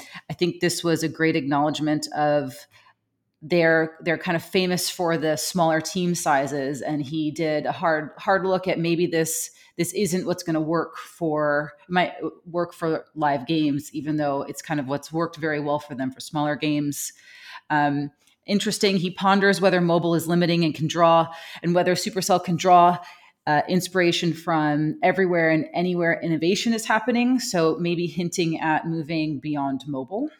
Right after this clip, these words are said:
He talks also about remote work, which again is contrary to what we're seeing from big tech and Activision.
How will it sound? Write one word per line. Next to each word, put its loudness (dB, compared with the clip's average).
He -2
talks 0
also 4
about 4
remote -2
work, 2
which -10
again 0
is -4
contrary 0
to -2
what -2
we're -6
seeing -2
from -4
big -6
tech -6
and -4
Activision. -2